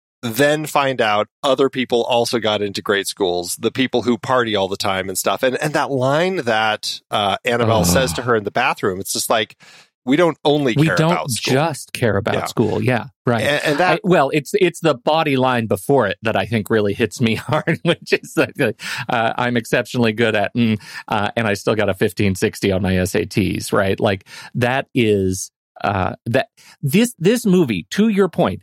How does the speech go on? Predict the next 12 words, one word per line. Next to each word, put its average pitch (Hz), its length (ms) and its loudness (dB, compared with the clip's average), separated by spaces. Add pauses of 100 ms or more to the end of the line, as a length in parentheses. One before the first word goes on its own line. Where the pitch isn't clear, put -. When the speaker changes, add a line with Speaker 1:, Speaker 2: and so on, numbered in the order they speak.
(160)
Speaker 2:
this 220 280 0
movie 170 460 2
is 139 160 2
full 156 460 0
of 135 240 0 (200)
crazy 214 480 0
antics - 540 -2 (100)
and 160 240 0
then 185 320 2
moments 165 600 0
like 135 320 0
this, 113 720 -2